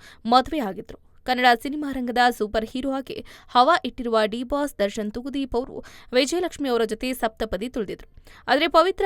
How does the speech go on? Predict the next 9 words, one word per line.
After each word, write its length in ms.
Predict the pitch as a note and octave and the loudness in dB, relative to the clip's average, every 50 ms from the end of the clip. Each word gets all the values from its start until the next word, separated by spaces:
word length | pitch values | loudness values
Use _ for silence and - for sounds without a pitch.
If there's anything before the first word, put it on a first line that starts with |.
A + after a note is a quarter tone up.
| F#4+ | 0
ಗೌಡ 260 | E4+ C#4+ C4 B3 A#3+ B3 | 2 2 2 4 4 4
ಅವರ 160 | A#3 A3+ A#3+ B3 - - | 4 4 2 0 0 0
ಎಂಟ್ರಿ 320 | A3 A3+ A3+ - - C4 A#3+ | -2 -4 -4 -4 -4 -4 -4
ನಂತರ 260 | A3+ G#3 G#3 - G#3+ A3 A#3+ A3 | -4 -4 -4 -2 0 0 0 0
ದೊಡ್ಡ 200 | G#3+ G3+ G3+ F#3 G3+ G3+ | 0 -2 -2 -2 -4 -2
ಬಿರುಗಾಳಿ 480 | F#3 G#3 A3 B3+ A#3+ A#3 G#3 G3+ A#3 | 0 -2 -2 -2 -2 -2 -2 -2 -2
ಎದ್ದಿತ್ತು 520 | - - F#3+ E3+ F#3+ F#3+ - - C#4+ - - - - - - - | -2 -4 -6 -6 -6 -10 -8 -8 -10 -10 -10 -14 -20 -20 -10 -4
ಅನ್ನುವ 280 | B3+ B3+ B3+ C4 B3+ C4 - - | -2 0 0 2 2 0 0 2
ಆರೋಪ 360 | A3 A3+ C4 D#4 D4 - - | 0 0 0 0 -4 -4 -4